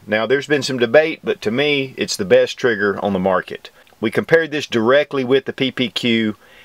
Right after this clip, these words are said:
and the C Z P ten C came out on top. A couple of things about these pistols that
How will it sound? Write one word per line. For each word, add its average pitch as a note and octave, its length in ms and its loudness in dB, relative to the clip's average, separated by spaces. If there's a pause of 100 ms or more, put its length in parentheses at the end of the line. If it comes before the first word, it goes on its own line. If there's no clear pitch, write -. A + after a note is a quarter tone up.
(100)
and G#2+ 300 -2
the F#2+ 60 -6
C C3+ 280 0
Z A#2+ 220 -2
P A#2+ 200 -2
ten A2 240 -2
C G#2 260 -2
came G#2 240 -4
out G2 120 -2
on F2+ 140 -6
top. - 400 -2 (280)
A - 80 -2
couple F3 380 0
of B2+ 60 -6
things D3+ 320 0
about B2+ 280 2
these B2+ 180 -8
pistols C3 580 2
that G#2 220 2